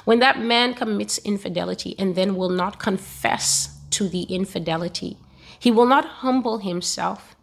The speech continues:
and recuse himself from his position as a leader, but instead will begin to blame his inner child and things like that. And then you come with this nonsense that I can't stand. "But we're all human.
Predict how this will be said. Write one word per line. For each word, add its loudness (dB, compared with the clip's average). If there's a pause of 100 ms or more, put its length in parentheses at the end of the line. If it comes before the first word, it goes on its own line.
(240)
and 6
recuse -2
himself -6 (220)
from 0
his 0
position 0
as 0
a 0
leader, -2 (360)
but 6
instead 4
will 0
begin 0
to -4
blame -2
his -2
inner 2
child -4 (320)
and 2
things 0
like -2
that. -4 (400)
And 6
then 6
you 2
come 0
with 2
this 0
nonsense 2 (120)
that -2
I -2
can't -6
stand. -4 (1000)
"But 2
we're 4
all 4
human. -6